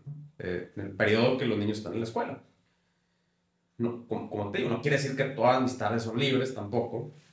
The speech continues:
Eh, estoy trabajando para eso, estoy trabajando para, eh, poder cumplir el, el, creo que el sueño de, del, como el libro este, ¿no? De, de Four Hour Week,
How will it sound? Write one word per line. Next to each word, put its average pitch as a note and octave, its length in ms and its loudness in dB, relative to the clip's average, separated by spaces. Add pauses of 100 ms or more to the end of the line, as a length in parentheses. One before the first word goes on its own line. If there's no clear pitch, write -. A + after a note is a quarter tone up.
(140)
Eh, - 240 -10 (520)
estoy A2+ 220 -2
trabajando A#2+ 680 2 (100)
para G2+ 260 4
eso, C3+ 380 0
estoy G2 260 -10
trabajando A2+ 560 4
para, F2+ 480 -2 (320)
eh, - 560 -8
poder G#2 480 2
cumplir A#2 500 4
el, G#2+ 320 2
el, F2+ 420 -8
creo A2 140 -2
que - 80 0
el A#2+ 80 2
sueño B2 500 4
de, G2 440 0 (360)
del, F#2+ 640 -10
como G#2 180 -6
el G2+ 60 0
libro A2+ 240 4
este, A#2 300 0
¿no? G2+ 180 -2
De, G2 380 -4
de F2+ 340 -12
Four A2 260 4
Hour G#2+ 680 2
Week, G#2+ 360 -2